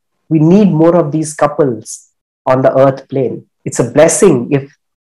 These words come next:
twin flame are existing. They're healing everyone around them. Question is now, how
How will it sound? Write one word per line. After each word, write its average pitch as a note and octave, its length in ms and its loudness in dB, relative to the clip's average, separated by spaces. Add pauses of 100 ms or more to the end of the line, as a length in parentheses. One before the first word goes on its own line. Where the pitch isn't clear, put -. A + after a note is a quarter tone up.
(100)
twin E3+ 240 4
flame D3+ 440 0
are C#3+ 100 -2
existing. B2+ 680 -6 (340)
They're B2 180 -2
healing E3+ 580 2
everyone C#3+ 460 0
around B2 360 -4
them. - 160 -12 (120)
Question F3 400 2
is C3+ 160 4
now, A#2+ 540 0
how F3+ 560 2